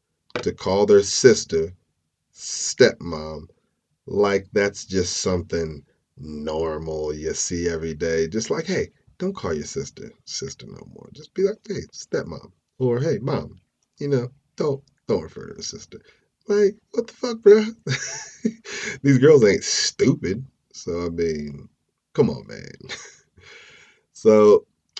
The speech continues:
then everything goes from bad to worse. Katie soon finds out, uh, bleh, bleh.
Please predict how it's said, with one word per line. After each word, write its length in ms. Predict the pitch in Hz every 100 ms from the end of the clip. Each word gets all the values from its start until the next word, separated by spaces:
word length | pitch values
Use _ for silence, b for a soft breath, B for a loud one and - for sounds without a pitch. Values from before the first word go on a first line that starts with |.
| _ _ 104
then 460 | 110 151 175 156 -
everything 840 | 117 113 113 110 107 107 101 78
goes 380 | 98 101 98 -
from 200 | 90 87
bad 260 | 78 - -
to 80 |
worse. 420 | 101 - - - - _ _ _ _ _ _ _ _ _ _ - _ _
Katie 320 | 127 107 101
soon 380 | 95 113 113 107
finds 520 | - 92 90 87 78
out, 280 | 78 78 -
uh, 220 | 101 76 - -
bleh, 280 | 120 139 -
bleh. 260 | 113 135